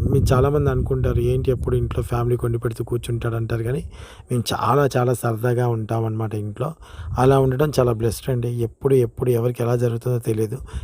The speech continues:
ఎప్పుడు ఎవరు ఎలా మాట్లాడుతున్నారో, ఎలా మారుతున్నారో కూడా తెలియదు ఈ లోకంలో.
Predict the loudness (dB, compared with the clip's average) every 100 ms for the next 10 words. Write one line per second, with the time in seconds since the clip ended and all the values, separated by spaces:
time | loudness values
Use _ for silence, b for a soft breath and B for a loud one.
0 | B -2 2 4 6 6 4 4 4 2
1 | 2 2 2 2 2 0 -2 0 0 0
2 | 0 0 0 -2 -2 0 2 2 2 0
3 | -4 -4 -6 -6 -6 -6 -6 -8